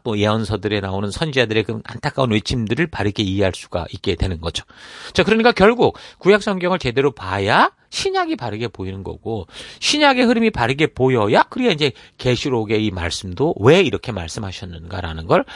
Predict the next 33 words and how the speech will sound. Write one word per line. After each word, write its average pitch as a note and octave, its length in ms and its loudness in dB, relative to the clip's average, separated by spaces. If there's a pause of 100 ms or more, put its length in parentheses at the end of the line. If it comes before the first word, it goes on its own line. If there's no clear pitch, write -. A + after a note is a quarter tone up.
(160)
알게 F#2 320 -2
되는 E2+ 240 -2
겁니다. - 320 -20 (400)
그래서 F#3+ 420 4 (340)
이 - 80 -2
성경을 D3+ 800 0
우리가 A#2+ 200 0
이 A2+ 80 0
창세기로부터 C#3 840 -2
계시록까지 A2 800 0
일의 B2 340 4
그 C3+ 100 -2
자초지정, A#2+ 840 -2
이 B2+ 40 -4
흐름을 B3+ 420 2
따라, C#3 360 0 (120)
역사를 C3+ 460 2
따라 A#2+ 280 2 (260)
바르게 A2+ 360 0
모르면 F#2 640 -4 (480)
모든 G#3 300 6
게 C#4+ 80 4
왜곡되게 D#3+ 580 -2
돼 A2 80 -6
있어요. - 340 -12
하나님 E3+ 420 -2
마음도 B2 380 2
모른 G2+ 320 0
채 B2+ 220 -2
하나님을 D#3+ 480 0
금송아지로 B2+ 680 0
만들어 G2 380 0
놓고 C#3 580 0